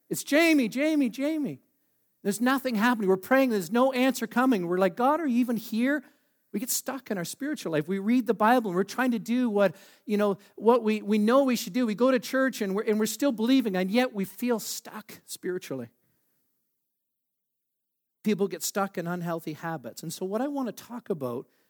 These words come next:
today is how to get unstuck. And again, it's not a formula. I, I, I don't want to come say, "If you do A, B, and C, that I guarantee the results here, you know, no money back guarantee,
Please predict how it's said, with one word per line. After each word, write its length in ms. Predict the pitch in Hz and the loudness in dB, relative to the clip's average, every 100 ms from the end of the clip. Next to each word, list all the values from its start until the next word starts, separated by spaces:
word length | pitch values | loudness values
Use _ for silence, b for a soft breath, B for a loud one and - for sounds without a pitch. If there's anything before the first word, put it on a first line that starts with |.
| _ _ _ - | _ _ _ -12
today 400 | 180 165 214 185 | -8 -2 0 0
is 120 | 127 | -4
how 220 | - 220 | -6 -4
to 100 | 233 | -2
get 240 | 180 175 - _ | -2 -6 -6 _
unstuck. 580 | 180 202 196 131 - - _ _ _ _ _ _ _ _ _ _ _ - | -4 -4 -4 -10 -14 -20 _ _ _ _ _ _ _ _ _ _ _ 0
And 120 | 220 | 0
again, 280 | 220 254 294 | 4 2 4
it's 160 | 269 | 0
not 180 | 269 262 | 0 0
a 60 | 240 | 0
formula. 500 | - 262 285 226 143 | 0 2 4 2 2
I, 80 | 175 | 0
I, 240 | 214 214 | 0 -2
I 60 | 202 | 0
don't 100 | 226 | 0
want 100 | 233 | 0
to 80 | 220 | -2
come 240 | 220 226 | -2 -4
say, 180 | 208 208 | -2 0
"If 120 | 190 185 | 0 2
you 80 | |
do 160 | 254 233 214 | 2 0 2
A, 180 | 220 | 2
B, 220 | 233 220 208 | 2 0 0
and 120 | 185 | 0
C, 300 | - 233 226 | 0 0 2
that 160 | 190 | 2
I 120 | 180 190 | 2 2
guarantee 580 | 185 214 202 190 214 | 2 2 2 -2 -4
the 100 | 214 | -2
results 480 | 185 160 185 190 202 | 0 0 2 0 -2
here, 240 | - 190 190 | -2 0 0
you 140 | 180 | -2
know, 80 | 180 | -4
no 240 | 175 214 | 0 2
money 240 | 220 214 208 | 4 4 4
back 260 | 196 196 | 4 4
guarantee, 640 | 196 196 190 - 196 196 | 0 -2 -2 0 0 0